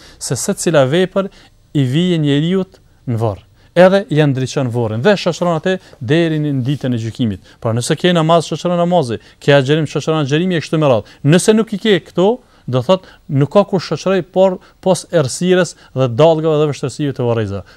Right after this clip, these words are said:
Por ajo që është më esenciale, se xheneti është i varur prej namazit. Kështu ka thënë pejgamberi alayhis salam.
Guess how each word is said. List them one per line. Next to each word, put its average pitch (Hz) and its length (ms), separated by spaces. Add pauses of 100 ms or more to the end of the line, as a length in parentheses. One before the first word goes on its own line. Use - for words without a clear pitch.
(140)
Por 160 180
ajo 131 220
që 175 140
është 165 140
më 156 120
esenciale, 98 560 (260)
se 160 300 (680)
xheneti 147 460
është 151 180
i 127 80
varur 147 320
prej 131 160
namazit. 101 440 (420)
Kështu - 180
ka 156 140
thënë 147 160
pejgamberi 127 400
alayhis 101 260
salam. 92 160